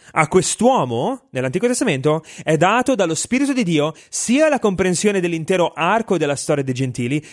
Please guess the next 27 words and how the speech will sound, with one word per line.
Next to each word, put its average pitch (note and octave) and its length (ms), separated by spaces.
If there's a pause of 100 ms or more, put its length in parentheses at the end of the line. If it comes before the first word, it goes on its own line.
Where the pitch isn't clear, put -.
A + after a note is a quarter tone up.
sia G3 680 (200)
del D3+ 160
grande G3+ 420
culmine G3 380
glorioso E3 480
della C#3 180
storia A2+ 480
ebraica. C#3+ 640 (280)
Ha, D#4+ 220
ha G3 60
già A#3+ 200
appreso A#3+ 460
il D#3 60
fatto F#3+ 240
che F3 80
Israele F3 260
avrebbe E3+ 220
sofferto, D#3+ 760 (280)
che - 100
avrebbe G3 220
sofferto A3+ 400
durante F#3 420 (200)
un F3 200
periodo D3+ 360
di C#3 80
dominio D#3 300
gentile, C#3+ 640